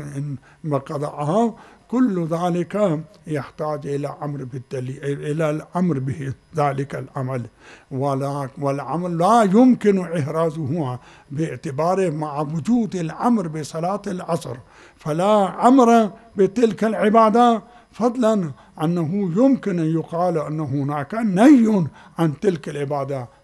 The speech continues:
ولكن نهي الضمني الذي قلناه أنه لا يقتضي، لا يوجد ذلك النهي.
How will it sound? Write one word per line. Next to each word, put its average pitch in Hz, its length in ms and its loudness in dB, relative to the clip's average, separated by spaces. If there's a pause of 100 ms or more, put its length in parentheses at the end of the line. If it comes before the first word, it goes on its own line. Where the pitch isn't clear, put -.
ولكن 139 460 -6
نهي 143 400 -10
الضمني 160 580 0 (300)
الذي 147 640 -4 (260)
قلناه 170 560 -2 (280)
أنه 160 400 -14
لا 151 180 -6
يقتضي، 139 720 -8
لا 156 200 0
يوجد 147 600 -6
ذلك 127 320 -10
النهي. 127 420 -8